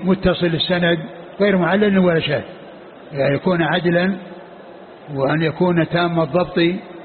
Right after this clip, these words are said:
وأن يكون السند متصلا، وألا يكون يعني ذلك الحديث الذي جاء بهذا الطريق غير معللا ولا شاذا.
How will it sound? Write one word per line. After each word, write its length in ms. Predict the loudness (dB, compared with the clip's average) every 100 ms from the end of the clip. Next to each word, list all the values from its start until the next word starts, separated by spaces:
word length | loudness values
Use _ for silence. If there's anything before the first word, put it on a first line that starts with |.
| -20 -20 -8
وأن 320 | -2 0 2 0
يكون 320 | 0 2 2
السند 380 | 0 0 2 2
متصلا، 680 | 2 2 0 2 2 0 -2 -10 -20 -12 -2
وألا 400 | 0 2 2 2
يكون 480 | 2 2 2 2 2 2 0 -2
يعني 460 | -2 0 2 2 2
ذلك 300 | 2 0 0
الحديث 760 | 0 0 -2 -2 0 2 2 -2 -10 -18 -18 -18 -6
الذي 420 | -2 0 2 0
جاء 260 | 2 0 0
بهذا 340 | 0 0 0
الطريق 380 | 0 0 2 2
غير 440 | 0 0 0 0 0
معللا 600 | 0 2 2 4 2 2
ولا 240 | 2 2
شاذا. 520 | 0 0 0 -2 -4